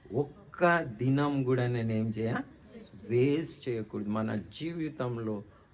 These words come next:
ఒక్క దినం కౌంట్ చేయాలి. అది వేస్ట్ అయిందంటే గోజాడుకోవాలి. "ప్రభు,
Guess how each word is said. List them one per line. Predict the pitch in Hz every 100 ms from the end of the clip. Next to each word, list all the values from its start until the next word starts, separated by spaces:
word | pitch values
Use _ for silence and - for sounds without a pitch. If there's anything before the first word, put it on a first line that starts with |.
| -
ఒక్క | 196 - - - 294
దినం | - 202 143
కౌంట్ | 247 359 339 277
చేయాలి. | 277 262
అది | 226 147
వేస్ట్ | 196 339 - -
అయిందంటే | 269 247 220 208
గోజాడుకోవాలి. | 151 196 190 165 - 147 117 107
"ప్రభు, | - 127 147